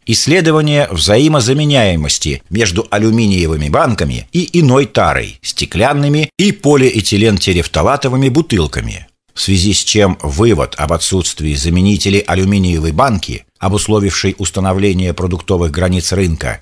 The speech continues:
и, следовательно, доминирующего положения группы лиц Рексом на нем, является безосновательным. При таких обстоятельствах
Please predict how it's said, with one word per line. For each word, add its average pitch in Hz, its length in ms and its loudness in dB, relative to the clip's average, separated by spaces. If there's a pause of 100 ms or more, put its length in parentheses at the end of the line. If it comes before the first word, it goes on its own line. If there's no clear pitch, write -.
и, 113 80 0
следовательно, 135 800 2
доминирующего 101 920 2
положения 82 640 0
группы 87 400 -2
лиц 85 340 -2
Рексом 98 480 -2
на - 140 -4
нем, 104 280 -8 (100)
является 135 640 2
безосновательным. 92 960 -2 (400)
При 110 120 -2
таких 180 300 0
обстоятельствах - 1040 -2